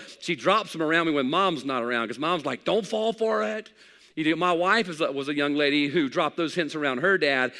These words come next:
and she knows how the con works, except for now it comes out of our paycheck, you know, not Mom and Dad's paycheck. My daughter will drop those hints. Why? 'Cause there's things she wants that she knows that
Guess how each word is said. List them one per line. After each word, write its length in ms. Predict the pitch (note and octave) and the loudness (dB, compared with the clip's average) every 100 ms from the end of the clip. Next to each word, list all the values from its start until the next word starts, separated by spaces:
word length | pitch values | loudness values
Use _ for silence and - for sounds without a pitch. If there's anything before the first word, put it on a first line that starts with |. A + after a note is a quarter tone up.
| - | -6
and 100 | D#3 | -4
she 160 | - F#3 | -2 0
knows 240 | G#3 A3 | 0 2
how 140 | F#3+ | 2
the 100 | C#3+ | 0
con 480 | - G3+ G3 E3+ B2 | -4 -2 0 2 0
works, 480 | G#2+ G2+ C3+ - - - - | 0 0 -2 -6 -16 -8 -6
except 280 | D3+ E3+ | 0 0
for 100 | D3 | 0
now 400 | D3+ G3+ G#3 C#3+ - - | 2 4 4 2 -2 -4
it 120 | D#3+ | 0
comes 220 | F3+ D3+ | 0 2
out 120 | D#3 | 2
of 80 | C3 | 2
our 200 | D3+ F#3 | 2 0
paycheck, 560 | - B2 - B2+ A2 A#2+ | 0 -4 -2 -4 -4 -4
you 60 | |
know, 120 | A#2+ A2+ | -4 -2
not 220 | A#2+ A2 | -4 -4
Mom 220 | A2+ G#2 | -6 -4
and 60 | A2 | 0
Dad's 260 | E3+ E3+ | 0 0
paycheck. 440 | - G2+ - F2+ F#2+ _ _ _ _ _ _ | -6 -10 -12 -16 -18 _ _ _ _ _ _
My 180 | A#2 D3 | -2 0
daughter 240 | E3 F#3 | 2 2
will 100 | E3 | 2
drop 280 | C#3+ D#3+ D3 | 0 0 0
those 180 | D#3+ C3+ | -2 0
hints. 260 | G#3 F3+ E3 | 0 0 0
Why? 160 | F3+ | 0
'Cause 100 | D3+ | 2
there's 180 | D#3 D3+ | 0 0
things 200 | G3+ G3 | -2 0
she 200 | - F#3+ | -4 -4
wants 380 | E3 G#3+ A#3+ - | 0 2 0 -2
that 100 | E3 | -6
she 180 | - F3 | -4 -2
knows 520 | G3+ C4 G#3+ G3+ - | 2 2 2 0 0
that 260 | E3 D#3+ | 2 0